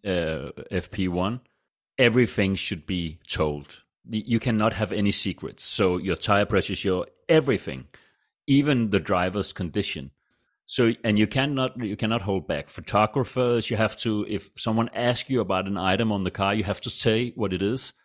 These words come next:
I mean, currently we have these, uh, these things where, uh, well, that was the intent at least. Before each race on Friday, they put up all the cars,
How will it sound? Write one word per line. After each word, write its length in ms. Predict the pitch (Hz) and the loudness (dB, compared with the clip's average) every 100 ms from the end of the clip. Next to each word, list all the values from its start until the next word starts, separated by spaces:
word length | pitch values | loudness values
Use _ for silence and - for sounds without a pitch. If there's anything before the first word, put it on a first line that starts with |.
| _ - | _ -2
I 40 | |
mean, 160 | 107 113 | 0 2
currently 460 | 143 151 165 151 | 2 2 2 -2
we 120 | 131 127 | -2 0
have 200 | 127 123 | -2 0
these, 360 | 131 127 - | 0 0 -2
uh, 300 | 113 104 95 - _ _ _ _ - | 0 0 -2 -10 _ _ _ _ -4
these 180 | 110 - | -4 0
things 280 | 117 113 117 | -2 -2 0
where, 360 | 107 101 - - _ - | 2 2 -2 -12 _ -14
uh, 60 | - - | -12 -2
well, 280 | 110 110 113 | 4 4 4
that 160 | 120 | 0
was 320 | 120 110 - - | 0 -4 -6 -8
the 180 | 107 104 | -2 0
intent 440 | 95 - 101 101 | 0 0 0 0
at 160 | 85 76 | -4 -6
least. 340 | 71 - - _ _ _ _ - | -8 -10 -14 _ _ _ _ -6
Before 420 | 107 - 135 139 | -6 2 2 4
each 200 | 135 117 | 2 -2
race 440 | 117 117 135 139 - | 0 2 2 -2 -8
on 160 | 104 98 | -8 -4
Friday, 480 | 113 117 135 135 117 | 0 2 0 -2 -4
they 120 | 101 | -4
put 180 | 113 101 | 0 0
up 100 | 87 | 0
all 140 | 82 | -2
the 80 | 85 | -4
cars, 440 | - 120 131 135 | -4 -4 -2 -6